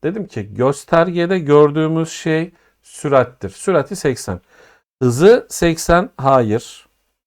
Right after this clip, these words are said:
Onu bilmiyorum. Kerem de demiş ki otomobil şu anda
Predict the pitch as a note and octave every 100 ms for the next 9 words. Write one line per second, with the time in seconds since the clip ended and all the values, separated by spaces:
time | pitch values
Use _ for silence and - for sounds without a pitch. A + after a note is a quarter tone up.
0 | _ G2 F#2+ G#2 C#3+ D3+ B2 A2+ D#3+ _
1 | _ _ _ _ _ _ _ _ _ _
2 | _ _ _ _ _ - E3 A#3 D#4+ C4
3 | F#3 B3 B3+ - A#2+ G#2 - _ C#3 D3
4 | G#3+ C4 C4 F#3+ - - B3 A3+ D3 G2
5 | E2+ C3